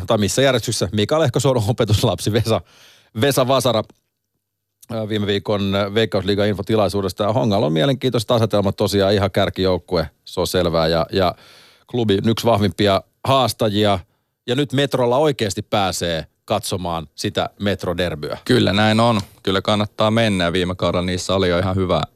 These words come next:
Speaker 2: hyvää tunnelmaa. Nyt tuli tietysti Helsingin I F K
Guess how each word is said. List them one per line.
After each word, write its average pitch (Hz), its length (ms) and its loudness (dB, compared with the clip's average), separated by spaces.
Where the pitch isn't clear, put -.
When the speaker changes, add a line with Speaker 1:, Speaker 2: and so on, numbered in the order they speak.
Speaker 2:
hyvää 98 240 2
tunnelmaa. 90 520 0
Nyt 90 160 -4
tuli 87 200 0
tietysti 90 480 0
Helsingin 95 360 2
I 98 80 2
F - 40 -12
K - 100 -4